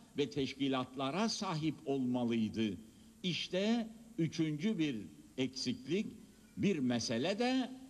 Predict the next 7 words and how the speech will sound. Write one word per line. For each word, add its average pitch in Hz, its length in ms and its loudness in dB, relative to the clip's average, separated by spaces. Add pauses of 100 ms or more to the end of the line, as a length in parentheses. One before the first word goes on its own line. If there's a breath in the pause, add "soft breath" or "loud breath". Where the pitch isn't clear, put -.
(120)
otuz 190 360 0
milyon 147 380 2
Müslümanın 143 800 2
bugüne 165 380 0
kadar 156 400 0 (400 loud breath)
teşkilatlanma 139 1000 0
bakımından 180 960 0